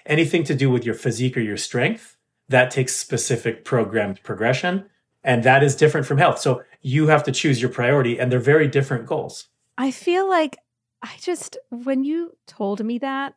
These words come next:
Speaker 2: I felt like I had been scammed my entire
Speaker 1: <laughs>
Speaker 2: life.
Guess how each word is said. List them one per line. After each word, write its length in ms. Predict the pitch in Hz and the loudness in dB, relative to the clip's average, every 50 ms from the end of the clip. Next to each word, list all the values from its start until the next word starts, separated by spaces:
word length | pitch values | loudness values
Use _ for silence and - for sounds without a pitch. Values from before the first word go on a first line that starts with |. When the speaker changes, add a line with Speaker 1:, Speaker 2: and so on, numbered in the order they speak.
| _ - | _ -8
Speaker 2:
I 120 | 233 233 214 | -6 -6 -6
felt 440 | - - - - 220 226 262 - - - | -8 -10 -8 -6 -4 -4 -4 -6 -6 -6
like 180 | 220 202 190 - | -6 -6 -6 -6
I 140 | 202 208 202 | -6 -6 -4
had 220 | 196 208 208 - - | -4 -6 -8 -8 -8
been 160 | 226 196 185 | -8 -8 -8
scammed 680 | - - - - - 208 185 180 - - - - 240 - _ _ _ _ _ _ - | -8 -10 -14 -8 -6 -6 -4 -4 -6 -10 -12 -12 -14 -16 _ _ _ _ _ _ -6
my 160 | 220 214 202 | -4 -4 -4
entire 600 | 196 196 196 185 - - 202 185 190 190 190 190 | -4 -6 -6 -8 -6 -4 -2 0 0 0 -2 -2
Speaker 1:
<laughs> 140 | 196 - - | -4 -6 -8
Speaker 2:
life. 340 | - - - - - - _ | -8 -10 -12 -12 -12 -16 _